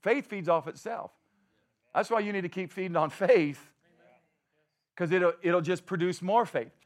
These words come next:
Feebleness feeds off of itself. And the enemy knows if he can get you to quit, it's because you became so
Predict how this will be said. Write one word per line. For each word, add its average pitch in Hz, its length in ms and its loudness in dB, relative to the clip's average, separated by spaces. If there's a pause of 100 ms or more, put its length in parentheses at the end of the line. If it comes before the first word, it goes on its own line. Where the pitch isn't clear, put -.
(340)
Feebleness 233 880 2
feeds 254 360 -6
off 165 220 0
of 160 100 -8
itself. - 640 -14 (1800)
And 160 100 -4
the 185 100 2
enemy 262 280 0
knows 202 400 4 (280)
if 160 160 -2
he 302 140 2
can 220 220 -4
get 190 340 -6
you 240 140 -6
to 165 100 -2
quit, - 640 -6 (680)
it's 208 180 4
because 214 480 2
you 208 80 -4
became 196 400 -4
so 226 420 4